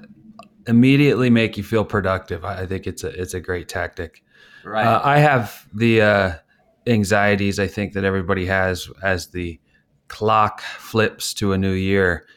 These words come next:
Speaker 1: where it's like, "Oh, what am I gonna force on myself in terms of a goal for the year?" I had been thinking about this for a while. I mentioned it to you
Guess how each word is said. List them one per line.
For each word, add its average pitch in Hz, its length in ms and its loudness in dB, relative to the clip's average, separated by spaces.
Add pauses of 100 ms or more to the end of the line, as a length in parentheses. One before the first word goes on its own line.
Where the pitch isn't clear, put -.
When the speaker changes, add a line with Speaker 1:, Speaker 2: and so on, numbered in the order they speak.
(340)
Speaker 1:
where 95 440 2
it's 90 220 -4
like, 85 260 -2
"Oh, 113 200 2
what 113 180 2
am 123 80 2
I 120 100 2
gonna 107 160 2
force 117 440 0
on 101 80 0
myself 92 680 -2
in 92 100 -6
terms 92 300 -4
of 85 100 -10
a 90 60 -6
goal 95 420 2
for 87 200 -8
the 82 100 -10
year?" 90 420 -4 (560)
I 139 120 2
had 151 180 4
been 107 140 2
thinking 98 240 -2
about 85 240 -2
this 82 120 -6
for - 140 -8
a 85 60 -4
while. 85 200 0
I 82 40 -2
mentioned 85 380 -6
it - 80 -20
to 85 100 -10
you 78 240 -8